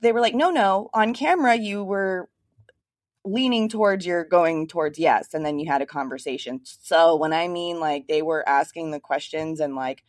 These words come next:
"No, no, this is what was on camera, this is what you said, and you just totally switched it up after your conversation with your mom." And then this was great 'cause they had her, his mom on the reunion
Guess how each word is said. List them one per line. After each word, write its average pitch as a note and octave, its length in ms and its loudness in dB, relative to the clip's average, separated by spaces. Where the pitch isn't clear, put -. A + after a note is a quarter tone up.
"No, A3+ 180 2
no, D3 340 0
this B3+ 220 -2
is A#3 160 -2
what G3+ 140 6
was F#3 160 -2
on D#3 200 0
camera, F3 560 0
this E3+ 220 -2
is D#3 140 -10
what D#3 180 0
you C3 120 -12
said, D#3 560 2
and C#3+ 600 -2
you C#3+ 580 -14
just - 500 -10
totally C#3+ 460 2
switched - 580 -6
it C#3 80 2
up G#2+ 280 4
after C3+ 280 -2
your A#2+ 160 -6
conversation C3 600 -6
with B2+ 80 -10
your C3+ 100 -8
mom." C3 440 -4
And F3 200 -4
then G3+ 500 2
this F3+ 180 -6
was E3+ 140 -10
great A#3+ 320 0
'cause G3 220 -4
they F3 120 2
had F#3 240 2
her, C4 340 2
his B3 280 -2
mom A3+ 520 4
on F#3 180 2
the F#3+ 80 -4
reunion F3+ 720 -4